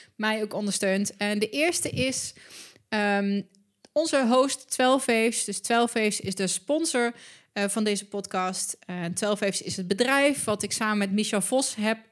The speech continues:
En wat wij daar doen, is dat we trainingen geven en masterclasses, eh,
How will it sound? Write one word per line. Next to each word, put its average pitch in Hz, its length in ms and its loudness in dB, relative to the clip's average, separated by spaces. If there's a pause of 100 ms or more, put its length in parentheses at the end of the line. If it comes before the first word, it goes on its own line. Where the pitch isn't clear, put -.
En 202 520 -4
wat 214 180 -2
wij 208 240 2
daar 190 300 2
doen, 330 220 2
is 294 100 -2
dat 262 120 -2
we 247 120 4
trainingen 285 440 2
geven 240 460 2 (440)
en 202 140 2
masterclasses, 208 920 0
eh, 220 120 -6